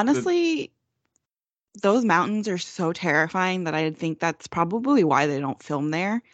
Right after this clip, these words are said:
Speaker 1: <laughs>
Speaker 2: They're
Speaker 1: That's what,
Speaker 2: so
Speaker 1: that's what Abby said. Like, 'cause when that popped up, like, Appalachian Mountains, she was like, "Ooh, it's really scary there. Like, I listened to all these podcasts about it."
Speaker 2: Yeah.
Speaker 1: But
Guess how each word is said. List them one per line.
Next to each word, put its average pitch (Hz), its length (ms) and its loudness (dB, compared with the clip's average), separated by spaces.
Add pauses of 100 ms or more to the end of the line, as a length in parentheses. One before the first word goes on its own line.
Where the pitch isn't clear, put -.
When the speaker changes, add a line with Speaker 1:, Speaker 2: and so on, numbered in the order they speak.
(200)
Speaker 1:
<laughs> 147 120 -2
Speaker 2:
They're 175 160 2
Speaker 1:
That's 170 240 2
what, 180 260 6
Speaker 2:
so - 40 -
Speaker 1:
that's 160 180 4
what - 160 -10
Abby 147 300 2
said. 107 320 -2
Like, 113 180 -2
'cause 120 140 -6
when 151 220 0
that 143 180 -4
popped - 300 -2
up, 139 280 0
like, 101 420 -6 (220)
Appalachian 110 460 -6
Mountains, 107 580 0 (140)
she - 120 -14
was 104 80 -8
like, 104 180 -6
"Ooh, 180 340 0
it's 117 160 -10
really 143 220 -4
scary 147 540 -8
there. 95 280 -6
Like, 107 200 -12
I 113 40 -10
listened 110 200 -10
to 113 60 -8
all 110 80 -8
these 107 140 -12
podcasts 117 540 -6
about 92 320 -8
it." 90 160 -14 (320)
Speaker 2:
Yeah. 170 380 -2
Speaker 1:
But 131 140 -6